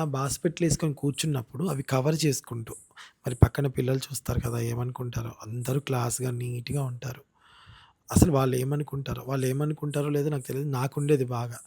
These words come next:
అని దాచిపెట్టుకుంటూ, వాళ్ళందరూ వెళ్ళిపోయాక మళ్ళీ నేను ఇంటికి వచ్చేవాడిని.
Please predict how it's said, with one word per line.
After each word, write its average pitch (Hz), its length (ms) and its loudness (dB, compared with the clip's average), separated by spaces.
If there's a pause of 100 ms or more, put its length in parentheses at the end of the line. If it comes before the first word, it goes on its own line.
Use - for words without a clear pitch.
(440)
అని 139 120 -2
దాచిపెట్టుకుంటూ, 117 920 -2 (220)
వాళ్ళందరూ 143 600 4
వెళ్ళిపోయాక 139 460 2
మళ్ళీ 143 180 -2
నేను 120 120 -4
ఇంటికి 117 180 -6
వచ్చేవాడిని. 120 500 -8